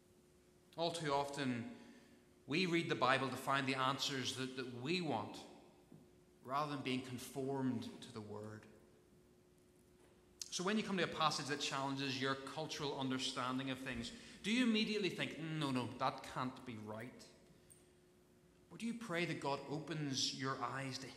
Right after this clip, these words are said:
His ways, which might be entirely different to our ways?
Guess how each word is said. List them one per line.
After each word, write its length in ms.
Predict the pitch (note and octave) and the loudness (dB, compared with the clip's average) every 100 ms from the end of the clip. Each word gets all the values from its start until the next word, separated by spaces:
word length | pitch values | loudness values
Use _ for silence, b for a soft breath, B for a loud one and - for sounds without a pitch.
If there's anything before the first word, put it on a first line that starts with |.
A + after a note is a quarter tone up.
| - D#3 | -10 -6
His 220 | E3 D#3+ | -6 -4
ways, 380 | D#3+ B2 A#2 - B | -4 -4 -4 -6 B
which 160 | F3 D3+ | -2 4
might 260 | G3 A#3+ - | 6 6 4
be 380 | D3+ C3 - - | 4 4 0 -4
entirely 640 | D3 - - G3 F#3+ C#3 - | -4 -2 0 2 2 0 0
different 520 | D3+ F#3+ G#3 - - - - - | 0 2 0 0 -6 -12 -16 -12
to 180 | - B2+ | -4 -2
our 160 | B2 D#3+ | 0 -2
ways? 380 | F#3+ D#3+ - | -6 -8 -10